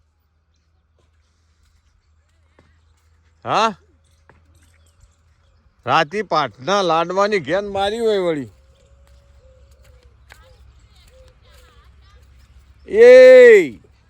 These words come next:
તો જો અમે પાછું ફરીથી આ બાજુ અંધારી હો,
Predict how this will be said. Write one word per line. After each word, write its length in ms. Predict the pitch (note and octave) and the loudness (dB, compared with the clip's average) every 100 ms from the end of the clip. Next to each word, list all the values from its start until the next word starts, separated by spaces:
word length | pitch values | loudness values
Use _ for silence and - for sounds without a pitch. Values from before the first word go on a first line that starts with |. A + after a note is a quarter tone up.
| _ _ _ - - - _ - - - _ - - | _ _ _ -20 -20 -20 _ -20 -20 -20 _ -20 -16
તો 80 | C#3+ C#3 | -12 -8
જો 100 | D3+ | -6
અમે 260 | B2+ A#2 C#3 D3 C3 | -6 -6 -8 -8 -8
પાછું 280 | B2+ A2+ C#3+ - | -10 -8 -12 -8
ફરીથી 400 | C3 C3+ B2+ C3+ | -8 -8 -10 -10
આ 100 | B2 | -8
બાજુ 200 | C3+ C3 | -10 -10
અંધારી 500 | B2 G2+ F2+ B2+ C#3+ | -10 -12 -10 -10 -8
હો, 40 | D3+ | -8